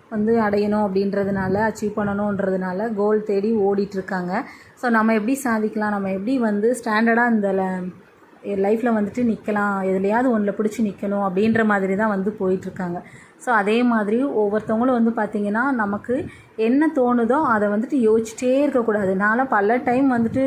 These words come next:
யோசிப்பேன். ஃபஸ்ட்டெல்லாம் வந்துட்டு, "இது பண்ணலாமா, வேண்டாமா?" அப்படின்னு ஆறு மாசம், ஏழு மாசம், ஏன் கிட்டத்தட்ட ஒரு வருஷம் வரைக்கும் கூட யோசிச்சுட்டே தான் உட்காந்துட்ருப்பேன். But இப்போல்லாம் அப்படி கிடையாது. ஒண்ணு பண்ணணும் அப்படின்னா நம்ம வந்து ஸ்டார்ட் பண்ணிடணும், "என்ன தான் ஆகுதுன்னு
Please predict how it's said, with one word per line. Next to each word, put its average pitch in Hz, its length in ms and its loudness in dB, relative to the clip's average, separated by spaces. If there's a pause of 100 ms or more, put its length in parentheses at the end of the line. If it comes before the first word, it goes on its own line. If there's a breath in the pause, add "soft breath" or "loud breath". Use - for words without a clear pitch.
யோசிப்பேன். 220 540 0
ஃபஸ்ட்டெல்லாம் 226 500 -2
வந்துட்டு, 214 300 -2 (420 loud breath)
"இது 220 200 -2
பண்ணலாமா, 233 580 2
வேண்டாமா?" 226 600 2
அப்படின்னு 220 200 0
ஆறு 214 400 0
மாசம், 254 300 0
ஏழு 220 280 2
மாசம், 233 280 -2
ஏன் 226 160 0
கிட்டத்தட்ட 208 360 0
ஒரு 220 240 2
வருஷம் 226 300 0
வரைக்கும் 226 300 0
கூட 233 140 0
யோசிச்சுட்டே 240 640 0
தான் 254 140 2
உட்காந்துட்ருப்பேன். 202 640 -4 (500 loud breath)
But 247 120 0
இப்போல்லாம் 254 420 0
அப்படி 226 160 0
கிடையாது. 214 460 0
ஒண்ணு 202 120 -4
பண்ணணும் 220 440 0
அப்படின்னா 208 400 0
நம்ம 208 280 -2
வந்து 202 220 -2
ஸ்டார்ட் 208 380 -4
பண்ணிடணும், 214 580 -2
"என்ன 202 260 -2
தான் 233 180 2
ஆகுதுன்னு 214 420 -2